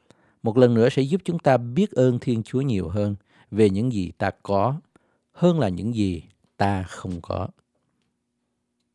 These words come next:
Bạn thích sống bên cạnh người vui vẻ hay bên một người lúc nào cũng có chuyện than phiền?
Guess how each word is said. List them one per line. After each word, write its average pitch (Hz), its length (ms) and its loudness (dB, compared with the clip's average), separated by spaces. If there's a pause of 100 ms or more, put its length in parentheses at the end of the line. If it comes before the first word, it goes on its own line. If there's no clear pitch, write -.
(760)
Bạn 98 400 -2
thích 180 160 -2
sống 196 400 2 (100)
bên 143 220 0
cạnh 107 280 2
người 104 220 4
vui 131 260 4
vẻ 104 420 0 (920)
hay 156 460 2 (320)
bên 165 420 4
một 131 240 0
người 113 440 6 (200)
lúc 202 220 0
nào 104 280 2
cũng 107 240 -10
có 156 100 -2
chuyện 92 320 -6
than 135 240 -4
phiền? 98 260 -6